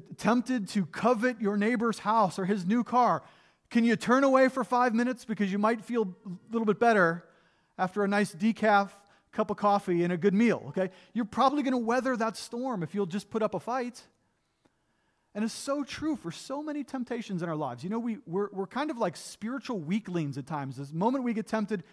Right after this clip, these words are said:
we think we've gotta give in. Not true. Fight it for five minutes. Try that this week. Come back and tell me if you had any spiritual victory.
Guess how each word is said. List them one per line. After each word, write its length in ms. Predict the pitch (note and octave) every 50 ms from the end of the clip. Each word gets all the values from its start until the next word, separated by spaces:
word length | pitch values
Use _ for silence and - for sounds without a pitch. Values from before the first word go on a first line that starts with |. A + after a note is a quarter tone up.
| _ _
we 100 | F3+ F#3+
think 200 | - A#3 G#3+ -
we've 100 | A3 F3+
gotta 220 | D#3+ F3+ E3 E3
give 180 | C#3+ E3+ E3 D3+
in. 220 | F#3 D#3 A#2+ G#2+ - _
Not 200 | - A3+ G#3 F#3
true. 260 | - - F3+ F3+ G#3+ - _ _
Fight 240 | _ - A#3+ B3 G#3+
it 80 | - -
for 100 | - E3+
five 260 | - - F3+ G3 G3
minutes. 460 | F3 F3+ E3 B2+ A#2+ - - - - _ _ _ _ _ _ _ _ _ _ _
Try 160 | - G#3 A3
that 160 | G#3+ G3 D#3+
this 180 | - F#3+ - -
week. 300 | F#3 E3+ D#3 - - - _ _ _ _ _ _
Come 120 | - F#3+ F#3
back 220 | F3+ F3+ F3 -
and 80 | F3 D#3+
tell 160 | - F#3 F3
me 100 | E3+ D3+
if 80 | C#3 D3+
you 60 | D3+
had 180 | D3 C#3+ D3 -
any 180 | - F3+ F3+ F3+
spiritual 380 | D#3+ - F3+ E3+ D#3+ D#3 D3+
victory. 420 | C3 C#3 D3 C#3+ C#3+ C#3 C3+ C3